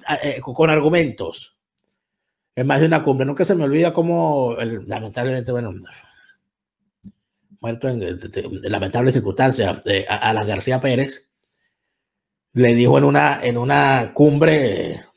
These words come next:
presidencial a, a, a Chávez, "Pero bueno, Chávez, ¿hasta cuándo te vas a estar quejando de que los Estados Unidos te quieren que, que, quitar el petróleo si tú le vendes todo el petróleo a los Estados Unidos? ¿Hasta cuándo tu cantaleta?". Su historia, entre risitas y tal, todo aquello, pero así fue.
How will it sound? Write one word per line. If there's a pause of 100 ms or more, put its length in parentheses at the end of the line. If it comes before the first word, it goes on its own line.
presidencial
a,
a,
a
Chávez, (340)
"Pero
bueno,
Chávez,
¿hasta
cuándo
te
vas
a
estar
quejando
de
que
los
Estados
Unidos
te
quieren
que, (120)
que,
quitar
el
petróleo
si
tú
le
vendes
todo
el
petróleo
a
los
Estados
Unidos?
¿Hasta
cuándo
tu
cantaleta?". (580)
Su
historia, (1500)
entre
risitas
y
tal,
todo
aquello,
pero
así
fue.